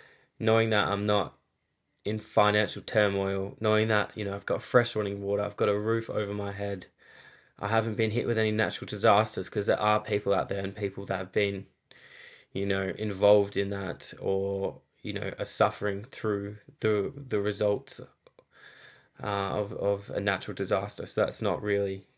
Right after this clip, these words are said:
good. I do put my prayers out for those people. Um, that's all for, that's all I really wanted to talk about today. I didn't mean for it to get all depressing, 'cause covid nineteen has been really tough on, on everyone. But I'm just so grateful that we've got,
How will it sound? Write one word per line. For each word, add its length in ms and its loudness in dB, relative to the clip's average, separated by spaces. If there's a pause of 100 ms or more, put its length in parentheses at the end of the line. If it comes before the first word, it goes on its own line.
(120)
good. 160 0
I 100 -2
do 180 0
put 160 -4
my 140 -2
prayers 420 -2
out 160 0
for 120 -14
those 200 -4
people. 440 -6 (800)
Um, 560 0 (540)
that's 180 -2
all 540 0
for, 500 4 (100)
that's 180 -2
all 100 6
I 20 10
really 200 8
wanted 200 4
to 80 -6
talk 200 -2
about 160 4
today. 220 4
I 60 4
didn't 220 0
mean 160 -6
for 100 -8
it 80 -4
to 80 -14
get 140 2
all 100 0
depressing, 460 -8
'cause 160 -10
covid 300 0
nineteen 360 -4
has 160 -8
been 260 -6
really 280 0
tough 420 -12
on, 320 -6
on 180 -4
everyone. 600 -4 (640)
But 140 0
I'm 100 2
just 160 -8
so 200 6
grateful 440 4
that 220 -2
we've 180 -8
got, 300 0